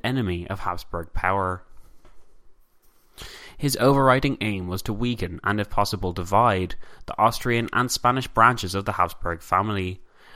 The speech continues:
and in this he was ultimately successful.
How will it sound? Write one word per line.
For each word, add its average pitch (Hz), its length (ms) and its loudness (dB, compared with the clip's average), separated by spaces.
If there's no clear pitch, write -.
and 120 160 -2
in 135 140 0
this 107 340 0
he 120 140 -2
was 127 240 4
ultimately 101 480 2
successful. 90 760 2